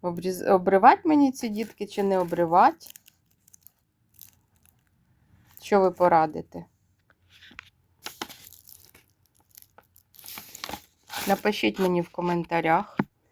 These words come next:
як мені поступити, обривати мені ці дітки чи не обривати. Ось такі, друзі, мускарі.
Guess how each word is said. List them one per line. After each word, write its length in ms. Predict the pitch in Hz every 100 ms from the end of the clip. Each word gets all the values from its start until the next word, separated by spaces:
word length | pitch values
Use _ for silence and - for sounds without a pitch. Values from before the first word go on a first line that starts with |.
| _ - - -
як 360 | 170 190 226
мені 240 | 220 208 202
поступити, 760 | 202 202 - 208 - 180 175
обривати 540 | 175 175 175 180 254 240
мені 260 | 202 175
ці 180 | 165 -
дітки 420 | 165 156 - - 160
чи 180 | - 196
не 140 | 233
обривати. 720 | 196 175 160 147 151 156 - 156 - - - - _ - - _ _
Ось 260 | 185 220 254
такі, 360 | 226 220 208
друзі, 400 | 190 185 185 170
мускарі. 1000 | 160 160 233 - - 160 151 156 156 160